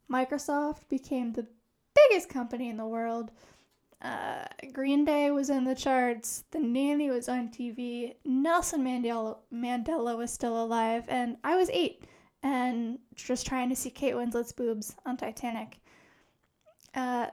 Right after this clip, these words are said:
now, the Soviet Union had fallen less than a decade earlier, and Clinton, when he wasn't having unfair and inappropriate relationships with people who answered to him, developed a strategy of American leadership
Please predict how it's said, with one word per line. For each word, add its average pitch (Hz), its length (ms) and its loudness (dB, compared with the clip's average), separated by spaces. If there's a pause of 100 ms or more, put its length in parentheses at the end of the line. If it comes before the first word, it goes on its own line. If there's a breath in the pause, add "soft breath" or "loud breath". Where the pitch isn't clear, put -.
(140)
now, 285 260 -2
the - 100 -2
Soviet 359 500 6
Union 330 420 4
had 277 160 -4
fallen 254 580 2 (160)
less 269 360 -2
than 269 180 4
a 254 60 0
decade - 480 -2
earlier, 233 460 -4 (100)
and 233 220 -8
Clinton, 285 520 2
when 240 140 -6
he 254 140 -8
wasn't 302 420 2
having 240 480 -4
unfair 233 800 -4 (160)
and 247 200 -6
inappropriate 240 600 -6
relationships 233 720 -8
with 254 160 -12
people 254 320 -8
who 247 180 -6
answered 247 440 -8
to - 80 -18
him, 285 320 -4 (640 loud breath)
developed 381 380 8
a 392 40 2
strategy 277 600 2
of 262 100 2
American 247 480 0
leadership 254 640 -2